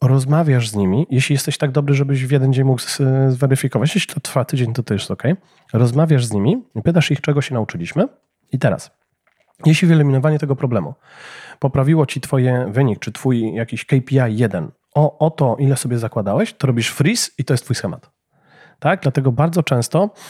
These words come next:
ludzie też mu-, też mówią, „Ale słuchaj, jak masz się, ja mam takie pytanie, jak ma się standard do Kaizen?” Nie? I ty sam na to odpowiedziałeś, bo tak, podczas rundy, tak,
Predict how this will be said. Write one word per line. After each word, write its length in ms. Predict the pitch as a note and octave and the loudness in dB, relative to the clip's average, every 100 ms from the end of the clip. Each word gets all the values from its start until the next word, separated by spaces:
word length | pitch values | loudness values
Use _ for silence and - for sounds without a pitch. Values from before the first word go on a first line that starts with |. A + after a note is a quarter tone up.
| - - - | -20 -20 -2
ludzie 240 | C#3+ D3 D3 | 2 4 4
też 220 | - - | 0 0
mu-, 140 | C3+ | 0
też 260 | C3+ - C3+ | 0 0 0
mówią, 200 | B2 A#2+ | 0 0
„Ale 160 | B2+ D#3 | 0 0
słuchaj, 300 | F#3+ B2+ B2 - | 0 -2 -4 -2
jak 240 | F#3+ - | -2 -2
masz 100 | F3 | -4
się, 180 | - C#3+ - | 0 0 2
ja 100 | D3+ | 2
mam 120 | F3+ | 4
takie 200 | D#3+ D3+ | 2 0
pytanie, 220 | C3 A#2 | -2 -2
jak 120 | B2 G3 | 0 2
ma 80 | |
się 140 | E3 C3+ | 2 2
standard 680 | - D3 E3+ D#3+ C#3+ B2 B2+ | 0 2 4 4 2 -2 -4
do 200 | B2 B2+ | -2 0
Kaizen?” 420 | G2 F2 - E2+ - _ _ _ | -2 -4 -4 -10 -12 _ _ _
Nie? 220 | B2+ G3 - | 4 4 4
I 80 | D#3 | 2
ty 100 | F3 | 2
sam 340 | A3 G3+ F#3 | 2 2 4
na 120 | D3+ | 4
to 180 | C#3+ D3 | 4 0
odpowiedziałeś, 640 | D3 - B2 A#2+ G#2+ B2+ D#3 | 0 -2 -2 0 2 4 4
bo 120 | C#3+ | 2
tak, 240 | - - _ - - - - - - _ _ _ - | -2 -6 _ -20 -20 -20 -20 -20 -20 _ _ _ -4
podczas 340 | E3+ - D#3+ | -2 0 2
rundy, 280 | C3+ A2 D#3+ | 2 2 0
tak, 300 | D#3 D3 | 0 -4